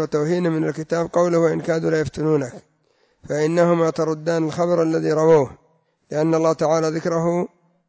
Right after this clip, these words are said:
ذكر أنهم كادوا يفتنونه حتى يفتري، وأنه لولا أن ثبته لكان يركن إليهم. فمضمون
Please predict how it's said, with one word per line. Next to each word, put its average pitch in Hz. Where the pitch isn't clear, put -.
ذكر 170
أنهم 160
كادوا 160
يفتنونه 165
حتى 160
يفتري، 135
وأنه 160
لولا 165
أن 160
ثبته 156
لكان 151
يركن 156
إليهم. 147
فمضمون 175